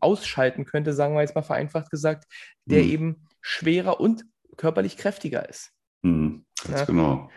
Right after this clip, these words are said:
Speaker 1: Dass man also sagt, dieses Momentum wollen wir einfach mal rausnehmen und
Speaker 2: Hm.
Speaker 1: sagen, wir begegnen uns im Wettkampf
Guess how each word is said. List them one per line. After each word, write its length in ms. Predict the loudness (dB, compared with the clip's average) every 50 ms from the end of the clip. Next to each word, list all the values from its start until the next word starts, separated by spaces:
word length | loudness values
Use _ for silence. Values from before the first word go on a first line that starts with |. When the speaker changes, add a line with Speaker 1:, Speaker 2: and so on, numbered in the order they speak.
| -8 -2
Speaker 1:
Dass 160 | -2 0 0
man 80 | 2 4
also 180 | 4 4 4
sagt, 280 | 2 2 0 0 0 -4
dieses 240 | -8 -8 -8 -4 -2
Momentum 420 | -2 0 0 -2 -2 -2 -2 0
wollen 160 | 2 0 2
wir 80 | 2 0
einfach 300 | 0 0 -2 -6 -8 -4
mal 120 | -2 -2
rausnehmen 720 | 0 2 0 0 0 -2 -4 -2 -2 -2 -2 -2 -6 -8 _ _ -20 -20 -4 0
und 100 | 2 4
Speaker 2:
Hm. 80 | 4 4
Speaker 1:
sagen, 280 | 4 2 2 2 2
wir 140 | 2 2 2
begegnen 500 | 2 2 2 2 2 4 4 2 2 2
uns 280 | 4 2 2 0 -2 -2
im 340 | 0 2 2 2 2 0
Wettkampf 540 | 0 -2 -4 -4 -4 -2 0 0 0 -2 -8